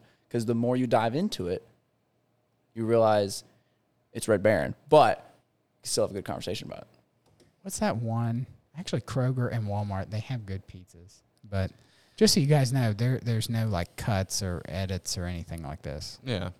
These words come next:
Speaker 1: I
Speaker 2: So
Speaker 1: know.
Speaker 2: that, that's why I'm saying it. You know, that's
Speaker 3: Yeah.
Speaker 2: why, uh, first thing I said was technical difficulties. The ten people listening to this, they're probably gonna be like, "Well, what were the technical, technical difficulties?" So that's
Speaker 3: Are
Speaker 2: why.
Speaker 3: they?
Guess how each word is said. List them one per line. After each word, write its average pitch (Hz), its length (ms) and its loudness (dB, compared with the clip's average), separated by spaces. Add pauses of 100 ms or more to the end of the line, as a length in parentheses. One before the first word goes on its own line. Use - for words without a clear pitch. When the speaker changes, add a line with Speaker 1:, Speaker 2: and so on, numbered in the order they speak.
Speaker 1:
I 143 140 0
Speaker 2:
So 151 100 6
Speaker 1:
know. 175 80 6
Speaker 2:
that, 151 180 4
that's 147 220 2
why 127 240 0
I'm 110 180 -2
saying 110 280 -2
it. 87 140 -8 (440)
You 104 120 -4
know, 90 240 -2 (400)
that's 123 160 -6
Speaker 3:
Yeah. 113 80 2
Speaker 2:
why, 113 240 2 (960)
uh, 113 100 -6
first 131 280 -2
thing 123 140 -2
I 113 40 0
said 117 220 -2
was 101 140 -4
technical 107 400 -4
difficulties. 98 640 -6 (720)
The 107 320 0 (300)
ten 113 240 -2
people 104 300 -4
listening 101 360 -2
to 92 100 -2
this, 90 320 -4
they're 110 180 -2
probably 87 180 -2
gonna 95 120 -4
be 92 60 -4
like, 82 160 -6
"Well, 92 80 -10
what 92 180 -6
were 92 100 0
the 98 80 -6
technical, 98 520 -6 (280)
technical 95 400 -8
difficulties?" 92 540 -8 (600)
So 95 240 -4
that's 95 220 -2
Speaker 3:
Are 139 80 4
Speaker 2:
why. 160 180 4
Speaker 3:
they? 160 100 -6